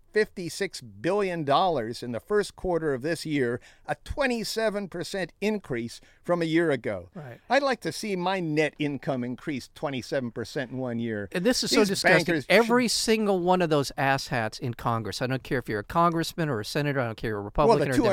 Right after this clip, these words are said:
Speaker 1: hundred and fifty-eight of 'em that
Speaker 2: Yeah,
Speaker 1: voted
Speaker 2: should
Speaker 1: in
Speaker 2: be
Speaker 1: favor.
Speaker 2: voted out of office
Speaker 1: Yeah.
Speaker 2: because this never ends well. This always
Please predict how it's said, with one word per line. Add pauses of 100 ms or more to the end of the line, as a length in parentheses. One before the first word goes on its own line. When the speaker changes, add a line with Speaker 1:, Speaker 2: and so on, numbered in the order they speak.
Speaker 1:
hundred
and
fifty-eight
of
'em
that
Speaker 2:
Yeah,
Speaker 1:
voted
Speaker 2:
should
Speaker 1:
in
Speaker 2:
be
Speaker 1:
favor.
Speaker 2:
voted
out
of
office
Speaker 1:
Yeah.
Speaker 2:
because (400)
this
never
ends
well.
This (220)
always